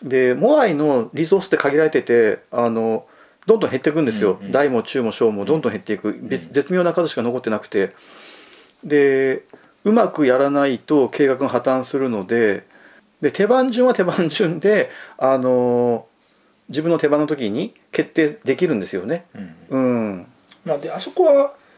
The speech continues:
Speaker 2: えっと、まあ、なんか、ワーカープレイスメントを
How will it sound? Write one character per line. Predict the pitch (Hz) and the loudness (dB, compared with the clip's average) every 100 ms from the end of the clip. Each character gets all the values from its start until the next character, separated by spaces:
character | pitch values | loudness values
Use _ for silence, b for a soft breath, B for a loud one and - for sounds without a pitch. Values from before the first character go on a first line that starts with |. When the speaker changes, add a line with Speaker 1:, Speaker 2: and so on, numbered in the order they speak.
| b 127 | b -10
Speaker 2:
え | |
っ | 123 | -10
と、 | - 123 117 110 - | -2 0 2 0 -2
ま | - | -2
あ、 | |
な | 113 | 0
ん | 123 | -2
か、 | 90 - - _ | -2 -2 -8 _
ワ | 135 147 156 | 0 2 2
ー | |
カ | 175 160 | 2 0
ー | |
プ | 156 151 | 0 0
レ | 151 | 0
イ | |
ス | 147 110 | -2 -6
メ | 98 | -6
ン | 92 | -6
ト | 90 98 | -6 -4
を | 87 | -4